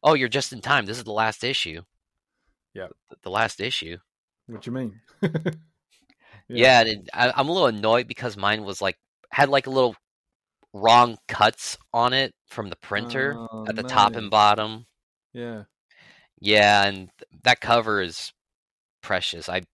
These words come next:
Speaker 1: put that in a bag right away as soon as I got that book and finished reading.
Speaker 2: I bet, man. I bet.
Speaker 1: I actually teared up a little bit because I think that's the first time I've ever done that, just 'cause it's been around
Speaker 2: Yeah.
Speaker 1: for my life for the past seven years at that point.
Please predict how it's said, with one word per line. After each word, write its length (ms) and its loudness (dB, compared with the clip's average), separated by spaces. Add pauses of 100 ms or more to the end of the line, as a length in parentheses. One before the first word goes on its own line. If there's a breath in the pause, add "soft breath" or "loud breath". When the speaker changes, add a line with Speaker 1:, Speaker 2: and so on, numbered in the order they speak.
Speaker 1:
put 220 -8
that 300 -4
in 120 -12
a 60 -6 (140)
bag 260 0
right 260 -2
away 260 -4
as 100 -10
soon 180 -16
as 80 -18
I 100 -8
got 200 -8
that 180 -10
book 260 -12
and 160 -20
finished 280 -10
reading. 420 -10 (520)
Speaker 2:
I 60 -18
bet, 240 -16
man. 180 -20 (300)
I 40 -18 (100)
bet. 100 -6
Speaker 1:
I 60 0
actually 280 -8
teared 260 -2
up 140 -4
a 20 -12
little 180 -4
bit 40 -20
because 300 -14
I 120 -10
think 120 -12
that's 120 -12
the 80 -18
first 240 -8
time 80 -8
I've 80 -8
ever 120 -12
done 260 -6
that, 260 -14
just 280 -18 (340)
'cause 160 -14
it's 140 -18
been 140 -8
around 280 -4
Speaker 2:
Yeah. 100 -20
Speaker 1:
for 80 -20
my 100 -8
life 240 -4
for 120 -20
the 60 -18
past 340 -12
seven 300 -14
years 260 -12
at 80 -20
that 180 -8
point. 320 -16